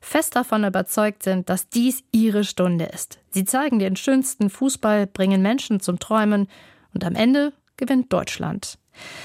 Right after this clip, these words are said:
Diese W M, erzählt Dietrich Schulze-Marmeling in aller Ausführlichkeit nach, für Fußballnostalgiker eine unterhaltsame Retrospektive. Unterhaltsam, aber auf ganz andere Weise ist das Buch von Fabian Sommerviller,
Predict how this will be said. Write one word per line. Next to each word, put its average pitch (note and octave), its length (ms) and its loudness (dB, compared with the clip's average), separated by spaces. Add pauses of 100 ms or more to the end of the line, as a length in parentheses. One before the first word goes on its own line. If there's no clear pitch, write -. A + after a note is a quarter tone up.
(180)
Diese D4 280 2
W A3 60 0
M, D4 300 0
erzählt G3+ 480 -2
Dietrich F#3+ 320 -2
Schulze-Marmeling F#3 840 2
in F3+ 100 0
aller A#3 260 2
Ausführlichkeit G#3+ 880 -2
nach, A#3+ 320 2 (380)
für F3+ 300 0
Fußballnostalgiker F#3+ 1300 0 (140)
eine A3+ 260 2
unterhaltsame G3+ 760 0
Retrospektive. - 1000 -2 (920)
Unterhaltsam, B3+ 640 2
aber A3 200 2
auf G3+ 120 -2
ganz F#3+ 180 -2
andere B3 400 2
Weise G3+ 400 0
ist - 220 -6
das A3 200 0
Buch C#4+ 220 -2
von A#3+ 260 0
Fabian G#3 460 2
Sommerviller, E3+ 680 0